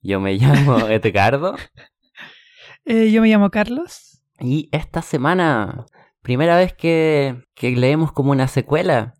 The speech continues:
Speaker 1: en el podcast.
Speaker 2: Sí.
Speaker 1: Esta semana leímos el, la segunda parte, o la segunda entrega de la, mm, saga napolitana, creo que se llama.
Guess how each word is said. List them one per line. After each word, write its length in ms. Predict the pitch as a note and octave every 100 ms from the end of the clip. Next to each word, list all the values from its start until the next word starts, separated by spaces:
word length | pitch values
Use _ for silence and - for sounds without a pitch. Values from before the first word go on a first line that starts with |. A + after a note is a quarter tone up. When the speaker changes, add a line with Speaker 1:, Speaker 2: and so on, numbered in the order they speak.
| _
Speaker 1:
en 120 | - B2+
el 120 | A#2+
podcast. 500 | E3 D#3 - G#2 - _ _ _ _
Speaker 2:
Sí. 180 | - A3+
Speaker 1:
Esta 220 | G#3 A3
semana 500 | A3 B2 C3+ C3+ C3
leímos 920 | B2 B2 C3 C#3 C3+ C3+ C3+ - -
el, 420 | - A2 A2+ A2+ G#2
la 120 | G#2
segunda 960 | - A2+ C#3 D#3 D3 D3 D3 C#3+ C#3+
parte, 560 | - C#3+ D3+ - F3 F3 - _ _ - -
o 40 |
la 80 | G#2+
segunda 300 | - B2 C3+
entrega 760 | C3 - C#3 D#3 D3+ D3+ D#3 _ _ _ _
de 240 | - G#2+ A2+
la, 540 | G#2+ G#2+ G#2 G2+ F#2
mm, 300 | F#2 F2+ G#2+ _ _ _
saga 360 | - A#2 C#3
napolitana, 600 | D3 B2+ A2 G2 G2 D#3
creo 180 | - G#3
que 60 | G#3
se 140 | A3+
llama. 200 | A#3+ F#4